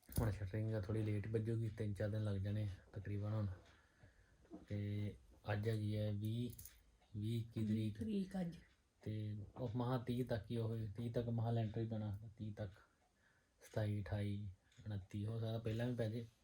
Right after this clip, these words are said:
Speaker 1: ਪਰ ਇੱਥੇ ਤੱਕ ਟਾਰਗੇਟ ਆਪਾਂ ਇੱਥੇ ਤੱਕ ਹੀ ਬਣਿਆ ਵਾਂਗੇ, ਤੀਹ ਤੱਕ ਹੀ ਪੈਣਾ ਲੈਂਟਰ।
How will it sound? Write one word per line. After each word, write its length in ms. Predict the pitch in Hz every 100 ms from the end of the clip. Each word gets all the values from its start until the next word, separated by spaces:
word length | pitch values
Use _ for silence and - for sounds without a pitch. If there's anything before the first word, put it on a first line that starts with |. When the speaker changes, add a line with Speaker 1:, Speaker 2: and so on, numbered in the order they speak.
| - - - _ -
Speaker 1:
ਪਰ 120 | 110
ਇੱਥੇ 200 | 107 -
ਤੱਕ 220 | 113 104
ਟਾਰਗੇਟ 400 | - 107 107 107
ਆਪਾਂ 200 | 104 104
ਇੱਥੇ 180 | 101 -
ਤੱਕ 200 | 110 107
ਹੀ 40 | 113
ਬਣਿਆ 260 | 104 104
ਵਾਂਗੇ, 320 | 104 104 110 - _ _ _ _ _ -
ਤੀਹ 160 | 113 104
ਤੱਕ 240 | 107 -
ਹੀ 40 |
ਪੈਣਾ 320 | 110 104 101 101
ਲੈਂਟਰ। 280 | 98 92